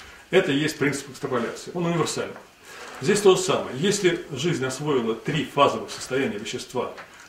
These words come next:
появляется человек, которому сразу изначально в руки был дан огонь, э, технические приспособления, камни и прочие, которые строят космические корабли сейчас и осваивают. У меня тут замечательный ролик есть.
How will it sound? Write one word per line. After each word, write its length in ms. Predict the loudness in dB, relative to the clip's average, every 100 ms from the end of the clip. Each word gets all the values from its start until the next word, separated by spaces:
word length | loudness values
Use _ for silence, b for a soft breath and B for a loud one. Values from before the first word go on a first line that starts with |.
| B
появляется 480 | 4 6 6 4 2
человек, 460 | 2 4 4 0 -4
которому 340 | -2 -2 -2
сразу 420 | -2 4 4 4 -2
изначально 580 | -6 -2 -2 -2 -4
в 100 | -6
руки 240 | -4 -4 -4
был 160 | -6
дан 240 | -4 -4 -2
огонь, 400 | -2 2 2 0 -8 B B B B
э, 140 | -8 -8
технические 460 | -6 -6 -4 -6 -6
приспособления, 640 | -8 0 0 2 0 0
камни 340 | -2 -2 -2
и 40 | -2
прочие, 380 | 2 4 2 -2
которые 300 | -2 -2 -2
строят 300 | 2 2 2
космические 500 | -2 -4 -4 -6 -4
корабли 380 | -2 0 -2
сейчас 280 | -4 -8 -8
и 40 | -10
осваивают. 480 | -6 0 0 0
У 40 | -2
меня 140 | -2
тут 140 | -2 -4
замечательный 440 | -4 -4 -6 -6
ролик 280 | -6 -6 -8
есть. 180 | -12